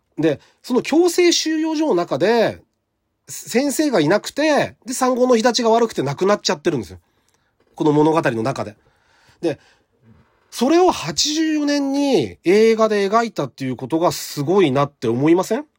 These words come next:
なんか僕はそういうふうに思うんですよ。その悲しさ？うん、その、なんて言うんだろうな、日本人の血が混じっていながら、沖縄出身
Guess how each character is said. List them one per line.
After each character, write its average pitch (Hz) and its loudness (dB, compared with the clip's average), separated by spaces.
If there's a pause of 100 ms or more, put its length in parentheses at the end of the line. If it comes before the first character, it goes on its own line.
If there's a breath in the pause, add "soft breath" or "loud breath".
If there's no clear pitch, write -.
な 143 -2
ん 135 -2
か 131 -4
僕 247 -4
は 254 0
そ 285 -4
う - -2
い - -2
う - -2
ふ 269 -2
う 302 2
に 254 2
思 175 4
う - 4
ん 220 2
で 117 -6
す 117 -10
よ。 101 -8 (640 soft breath)
そ - -2
の 208 0
悲 196 0
し - -6
さ？ 214 -6 (960)
う 143 -2
ん、 117 0
そ 160 -2
の、 143 -2
な 170 2
ん 247 -6
て - -6
言 156 -2
う - -4
ん - -
だ 135 -2
ろ 120 0
う 127 -2
な、 147 2
日 170 4
本 254 0
人 254 -4
の 202 2
血 190 -2
が 185 2
混 180 0
じ 202 -8
っ 220 -10
て - -4
い 175 4
な 175 4
が 165 2
ら、 147 2
沖 165 -4
縄 339 2
出 311 -4
身 285 -4